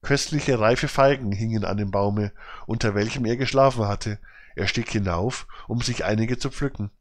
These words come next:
ließ es sich trefflich schmecken und ging dann hinunter an den Bach, um seinen Durst zu löschen. Aber wie groß war sein Schrecken,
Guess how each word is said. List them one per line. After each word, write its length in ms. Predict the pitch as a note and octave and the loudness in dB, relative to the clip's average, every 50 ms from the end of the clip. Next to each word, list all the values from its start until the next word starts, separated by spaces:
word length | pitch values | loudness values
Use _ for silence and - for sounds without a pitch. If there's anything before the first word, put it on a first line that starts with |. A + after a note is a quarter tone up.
| - - - - - - - - - | -20 -20 -20 -20 -20 -16 -14 -8 -4
ließ 180 | A#2 B2+ - | -4 -2 0
es 160 | C#3 B2 - - | 0 0 0 0
sich 220 | C3+ B2+ - - | 0 -2 -2 -4
trefflich 420 | - A#2 A#2 A#2 - - B2+ - | -2 -2 -2 -2 0 -2 -4 -4
schmecken 440 | - A2 G#2+ G#2+ - - C3+ C3+ - - - - - | -2 0 0 -2 -2 -2 -4 -4 -4 -4 -4 -6 -4
und 180 | - A#2+ A#2 - | -4 -4 -2 0
ging 200 | A#2+ A#2+ B2 A2 | 0 0 0 2
dann 180 | A2 G#2+ A#2+ | 2 2 2
hinunter 540 | B2 B2+ A#2 A2 A2 A#2 B2 B2+ D3 A#2 F2+ | 2 2 2 2 2 0 0 2 0 0 2
an 80 | A#2+ C3 | 2 0
den 140 | C3 C3+ C3+ | 0 0 2
Bach, 280 | C#3+ C3+ - - - - - - - - - - | 0 0 0 -6 -12 -14 -16 -16 -16 -16 -12 -6
um 120 | A2+ A2 | -4 -2
seinen 320 | A2 A2+ A2+ A2+ A2+ A2+ A2+ | 2 2 4 4 4 2 0
Durst 260 | A#2 A#2+ A#2 - - | -2 -2 -2 -2 -4
zu 100 | - C3 | -4 -2
löschen. 340 | B2+ B2+ A#2+ - G#2 G2 - - - - - - - - | -2 0 -2 -2 -4 -6 -10 -12 -18 -20 -20 -20 -10 -2
Aber 340 | - G2 A2+ A#2+ A#2+ A2+ A2+ | 2 4 4 6 6 4 4
wie 80 | B2 | 0
groß 360 | - - A#2 B2+ C#3+ B2+ - B2+ | -2 0 0 2 2 2 4 4
war 100 | A#2 A#2 | 4 4
sein 160 | - B2+ A#2+ | 4 0 -2
Schrecken, 400 | - C3 C#3 C#3 - A2+ G2+ | 0 -2 -2 -2 -2 -4 -6